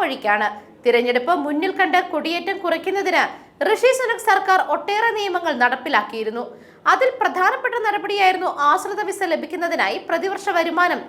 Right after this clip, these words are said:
ഇരുപത്തിയൊൻപതിനായിരം പൗണ്ട് ഉണ്ടായിരിക്കണമെന്നത്. അത് അടുത്ത വർഷം മുതൽ മുപ്പത്തിയെണ്ണായിരത്തി എഴുന്നൂറ്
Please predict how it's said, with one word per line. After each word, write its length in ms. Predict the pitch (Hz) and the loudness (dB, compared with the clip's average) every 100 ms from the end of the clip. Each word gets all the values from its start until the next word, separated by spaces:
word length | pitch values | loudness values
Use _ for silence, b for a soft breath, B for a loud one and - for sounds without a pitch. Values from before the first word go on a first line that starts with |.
| 277 | -8
ഇരുപത്തിയൊൻപതിനായിരം 920 | 302 339 359 320 302 370 392 427 427 | -6 -6 -2 -2 0 0 2 2 2
പൗണ്ട് 260 | 370 349 294 254 | 2 2 0 0
ഉണ്ടായിരിക്കണമെന്നത്. 880 | 262 269 330 339 330 240 202 196 214 - B B B 196 | -2 2 2 0 -4 -4 -4 -2 -2 -4 B B B 0
അത് 160 | 208 269 - 240 | 2 0 2 0
അടുത്ത 220 | 233 320 285 | 0 -2 -2
വർഷം 280 | 294 - 359 | -2 -4 -2
മുതൽ 180 | 330 269 - B B - | 0 0 -2 B B -6
മുപ്പത്തിയെണ്ണായിരത്തി 920 | 381 466 480 494 427 427 415 415 392 277 285 | -4 -2 2 2 2 2 0 -2 -6 -2 -2
എഴുന്നൂറ് 380 | 349 359 453 | -2 0 0